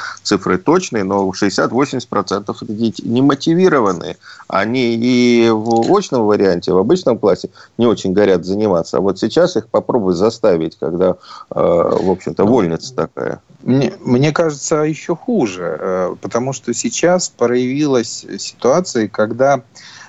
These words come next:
Speaker 2: э, технологии удалённого обучения, которые раньше применялись лишь для максимум пяти, мы их распространяем на все сто процентов. Конечно же, эти технологии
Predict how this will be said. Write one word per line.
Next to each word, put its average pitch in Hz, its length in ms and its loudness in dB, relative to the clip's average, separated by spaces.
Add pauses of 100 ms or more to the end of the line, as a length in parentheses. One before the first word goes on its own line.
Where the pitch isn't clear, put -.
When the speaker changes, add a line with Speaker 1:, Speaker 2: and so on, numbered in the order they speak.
Speaker 2:
э, 120 640 2
технологии 156 1200 -2 (200)
удалённого 139 760 2
обучения, 101 760 -4
которые 139 680 2
раньше 170 540 -2 (100)
применялись 160 800 -2
лишь 151 260 2
для 147 360 2
максимум 127 800 -4
пяти, 147 360 -4 (280)
мы 180 140 4
их - 120 -2
распространяем 135 720 2
на 117 80 -4
все 139 180 -4
сто 135 200 -2
процентов. - 520 -6 (360)
Конечно 156 520 2
же, 110 140 2
эти 147 160 -2
технологии 123 760 0